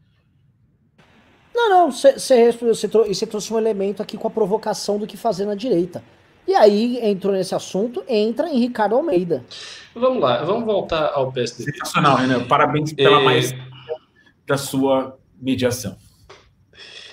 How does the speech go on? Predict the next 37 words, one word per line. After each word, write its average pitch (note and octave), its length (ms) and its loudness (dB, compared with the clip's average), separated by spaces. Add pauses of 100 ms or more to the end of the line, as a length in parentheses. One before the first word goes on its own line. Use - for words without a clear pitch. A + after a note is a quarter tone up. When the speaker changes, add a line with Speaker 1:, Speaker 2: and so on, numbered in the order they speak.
(140)
Speaker 2:
Vamos A3+ 260 0
voltar G3 280 4
ao C#3+ 160 4
P C3+ 60 2
S A#2+ 160 -2
D G#2+ 100 -8
B. - 200 -16 (460)
Qual A#3 300 8
é B3+ 280 6
a A3 60 6
diferença C#3+ 840 -2
principal C3+ 580 0
entre E3+ 280 -4
o B2+ 40 -20
P B2 120 -4
S A#2+ 120 -6
D A2+ 80 -10
B A2+ 200 -6
e - 20 -12
o A2 80 -16
P G2+ 100 -10
T - 220 -6
no B2 140 -4
que - 40 -10
se B2 100 -8
refere B2+ 360 -2
ao C3 80 -2
seu C3+ 160 -2
desejo B2+ 400 0
de C#3+ 80 -4
voltar C3 500 2
ao C#3+ 120 2
mundo D#3+ 520 -2
pré-dois D#3 800 2
mil B2+ 160 -4
e - 20 -8
treze? - 400 -10